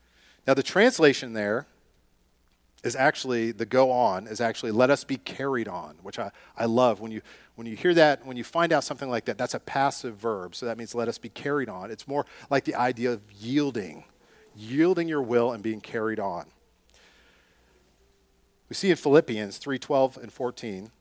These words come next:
through fourteen, "Not that I have already obtained this or am already perfect, but I press on to make it my own, because Christ Jesus has made me his own.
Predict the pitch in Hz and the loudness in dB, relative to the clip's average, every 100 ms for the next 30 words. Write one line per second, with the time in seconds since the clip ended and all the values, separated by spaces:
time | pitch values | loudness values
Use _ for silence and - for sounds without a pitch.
0 | _ - 120 - 104 - 98 123 _ _ | _ -12 -10 -6 -8 -8 -14 -16 _ _
1 | _ _ _ _ _ _ - - - - | _ _ _ _ _ _ -20 -20 -20 6
2 | 143 214 202 180 160 139 - 139 156 151 | 8 8 8 8 8 4 2 4 6 6
3 | 131 - 170 160 107 113 - - 117 120 | 2 2 0 0 0 0 -2 -6 0 0
4 | 117 123 127 117 - 160 - 104 104 - | 2 0 2 2 0 -4 -4 -6 -8 -12
5 | - - 123 127 120 - 170 196 - - | -16 -4 2 2 2 -2 2 2 2 -2
6 | 160 165 127 101 110 - 135 120 120 120 | 4 6 6 4 -2 -12 -2 0 2 0
7 | 107 110 107 180 - _ _ _ _ _ | -4 -4 -4 -6 -12 _ _ _ _ _
8 | _ _ _ - 165 147 - 180 208 139 | _ _ _ 4 6 6 6 6 6 4
9 | 139 135 135 - 123 135 165 151 165 147 | -2 -2 -4 -4 -4 2 2 4 -2 -2
10 | 107 98 82 | -2 -4 -14